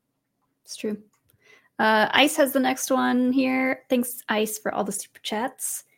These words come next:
"It felt like a continuation of Infested last season, developing Sid's relationship with the Batch and the underworld and setting up subplots for her later."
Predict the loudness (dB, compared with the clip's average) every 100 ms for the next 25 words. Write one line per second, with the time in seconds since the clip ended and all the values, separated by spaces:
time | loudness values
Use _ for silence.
0 | _ -4 4 6 6 6 8 8 4 -2
1 | -2 2 4 4 2 2 0 4 4 4
2 | 0 0 2 2 2 2 4 2 0 -2
3 | -2 2 2 2 4 2 2 -2 0 -2
4 | 0 2 2 2 0 0 -2 -4 2 2
5 | 4 2 -2 -6 _ _ _ _ _ -2
6 | 2 2 2 2 2 4 6 6 4 -2
7 | -6 -2 0 2 0 -2 -2 -2 -2 -10
8 | -10 -10 -12 -8 -8 -8 -8 -2 -2 -2
9 | -4 -6 -8